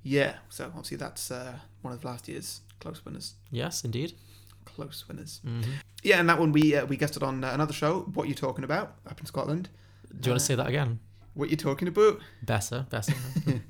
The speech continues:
Speaker 1: Uh, they came on for La La Land, so, uh, it's a guest episode, and it's a good one, albeit a little bit long.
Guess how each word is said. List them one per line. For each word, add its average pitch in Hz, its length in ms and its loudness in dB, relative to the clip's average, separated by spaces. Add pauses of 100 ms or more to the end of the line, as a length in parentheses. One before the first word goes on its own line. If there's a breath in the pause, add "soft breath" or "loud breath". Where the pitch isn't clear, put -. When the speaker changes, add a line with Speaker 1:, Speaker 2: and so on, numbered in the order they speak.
(260 loud breath)
Speaker 1:
Uh, 151 160 8
they 151 120 10
came 147 200 6
on 131 100 4
for - 120 -4
La 120 100 2
La 117 100 0
Land, 113 260 -2
so, 120 340 0
uh, 120 40 2
it's 143 140 -2
a - 40 -10
guest 190 200 2
episode, 156 360 4
and 156 100 -4
it's 190 140 -4
a 160 40 -8
good 214 160 6
one, 117 200 0 (720 loud breath)
albeit 131 360 -2
a - 20 -4
little 139 180 -2
bit 135 140 -4
long. 139 240 -2